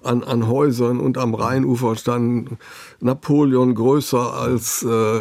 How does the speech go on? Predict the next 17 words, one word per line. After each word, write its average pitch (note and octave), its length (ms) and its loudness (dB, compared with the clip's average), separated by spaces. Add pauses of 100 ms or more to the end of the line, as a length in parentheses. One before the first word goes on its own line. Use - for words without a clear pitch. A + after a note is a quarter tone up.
(200)
Alexander, A#2+ 760 0
größer B2+ 480 0
als A#2+ 240 -6
Cäsar, B2+ 500 -2
größer A#2 560 -2
als A#2 240 -4
Karl B2 220 -2
der A#2+ 120 -2
Große C3+ 460 0
und E3+ 240 -2
so B2 100 -2
weiter. A#2+ 340 -2 (720)
Kaum A3 260 4
waren G3+ 200 2
die F#3+ 60 0
Franzosen E3 600 -2
fort. G#2 500 -4